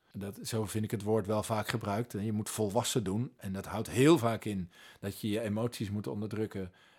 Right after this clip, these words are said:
En, eh, dat je moet doen wat de bedoeling is. Nou, dat bedoel ik helemaal niet.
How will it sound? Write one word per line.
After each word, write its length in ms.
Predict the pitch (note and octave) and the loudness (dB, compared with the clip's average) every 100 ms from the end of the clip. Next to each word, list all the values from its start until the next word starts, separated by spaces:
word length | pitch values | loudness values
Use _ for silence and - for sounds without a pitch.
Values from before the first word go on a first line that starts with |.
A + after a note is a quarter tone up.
| - | -10
En, 220 | G2 F#2+ | -4 -4
eh, 200 | F#2+ F#2+ | -4 -4
dat 180 | F#2+ G2 | -6 -2
je 60 | G2+ | -2
moet 140 | G2+ | 0
doen 140 | A2+ | 2
wat 100 | A2+ | 0
de 80 | A2 | -2
bedoeling 360 | F#2+ A#2+ C3 F#2 | 0 2 4 2
is. 260 | B2 - - | -4 -8 -6
Nou, 240 | F#2 F#2+ | -4 -4
dat 240 | F2 A2+ A2+ | -2 -2 -2
bedoel 240 | G#2+ A2+ | -2 0
ik 120 | G#2 | 0
helemaal 720 | - G#2+ G#2 G2+ G#2+ B2+ C#3 | -2 -2 0 0 -2 0 -2
niet. 360 | G2 A2+ - | 0 -4 -6